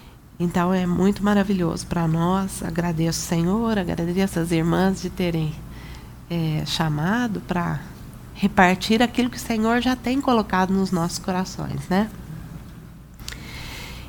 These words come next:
Então, é, eu já contei isso pras irmãs há um tempo.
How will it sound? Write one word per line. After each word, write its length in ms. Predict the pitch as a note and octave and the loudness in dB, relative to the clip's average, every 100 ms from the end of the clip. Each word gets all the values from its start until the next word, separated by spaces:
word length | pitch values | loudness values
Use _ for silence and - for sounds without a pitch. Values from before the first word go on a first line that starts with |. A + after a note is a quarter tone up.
| - | 4
Então, 580 | F#3+ F3+ G3 A3 A3 F3+ - - - | 4 8 8 8 6 4 -2 -4 4
é, 560 | F#3+ F#3 F#3 F3 E3+ F#3 | 6 6 4 4 2 2
eu 140 | F#3 | 2
já 300 | F#3+ G#3 G3+ G3 | 4 2 0 -2
contei 420 | - G3+ - F3 | -2 0 2 2
isso 160 | F3 - | 0 -2
pras 240 | D#3+ D#3 | -2 0
irmãs 420 | D#3 D3+ D3+ D3+ | 2 2 2 0
há 60 | D3+ | -2
um 100 | D3+ | -4
tempo. 480 | D#3 G3 G3+ E3+ | 0 0 0 -2